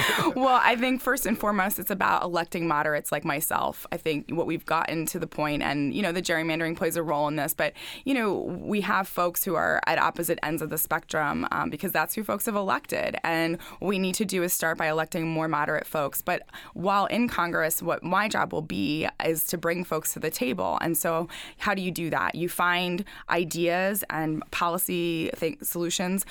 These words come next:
where people from all sides of the aisle, from both sides of the aisle, can get behind. Um, it's about building relationships. I mean, one thing that we know that's happened in the past twenty years, if you talk to folks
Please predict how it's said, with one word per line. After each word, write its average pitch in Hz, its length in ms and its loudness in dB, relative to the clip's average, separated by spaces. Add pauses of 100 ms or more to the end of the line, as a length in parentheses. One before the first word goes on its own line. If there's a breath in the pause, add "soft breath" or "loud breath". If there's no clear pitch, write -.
(180 loud breath)
where 180 220 4
people 180 500 0
from 185 220 -2
all 220 180 4
sides 160 240 0
of 156 80 -2
the 160 120 -2
aisle, 87 220 2
from 170 140 -4
both 190 120 0
sides 185 160 0
of 185 40 -4
the 190 60 0
aisle, 160 180 2
can 180 200 -2
get 165 180 0
behind. 170 560 0 (300 loud breath)
Um, 180 260 4
it's 175 140 0
about 185 260 0
building 190 320 0
relationships. 190 720 0
I - 40 -4
mean, 175 220 2
one 202 180 2
thing 202 140 0
that 160 120 0
we 165 80 2
know 160 140 0
that's 151 160 -4
happened 160 260 -2
in 160 60 0
the 160 60 -2
past - 260 -4
twenty 165 220 -2
years, 160 220 0
if 165 100 -6
you 151 60 -6
talk - 240 -4
to 180 100 -6
folks 160 360 -4